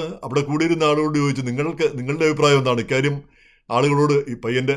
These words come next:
അനുഭവത്തോടുകൂടി പോപ്പ് ആളുകളോട് പറയുന്നു, "ഇതാണ് പയ്യൻ്റെ പ്രശ്നം, ഇതിൻ്റെ പേരിലാണ് അവൻ കരയുന്നത്, അവൻ്റെ അപ്പൻ സ്വർഗത്തിലെത്തുമെന്ന് സംശയമുണ്ട്." അപ്പോൾ ആ ചുറ്റിലും ഇരുന്ന ആളോട് പോപ്പ് ചോദിക്കുന്നത് ഇങ്ങനെയാണ്, "ഒരു നല്ല മനുഷ്യൻ,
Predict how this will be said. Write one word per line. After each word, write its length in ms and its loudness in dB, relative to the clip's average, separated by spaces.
അനുഭവത്തോടുകൂടി 640 0
പോപ്പ് 320 -4
ആളുകളോട് 420 -2
പറയുന്നു, 400 0
"ഇതാണ് 300 -2
പയ്യൻ്റെ 320 -2
പ്രശ്നം, 340 -6
ഇതിൻ്റെ 360 -4
പേരിലാണ് 420 -2
അവൻ 120 -4
കരയുന്നത്, 480 -6
അവൻ്റെ 220 -6
അപ്പൻ 240 -4
സ്വർഗത്തിലെത്തുമെന്ന് 720 -4
സംശയമുണ്ട്." 600 -6
അപ്പോൾ 180 -4
ആ 100 2
ചുറ്റിലും 380 -4
ഇരുന്ന 200 0
ആളോട് 420 0
പോപ്പ് 240 -4
ചോദിക്കുന്നത് 440 0
ഇങ്ങനെയാണ്, 420 0
"ഒരു 220 -10
നല്ല 260 -2
മനുഷ്യൻ, 420 0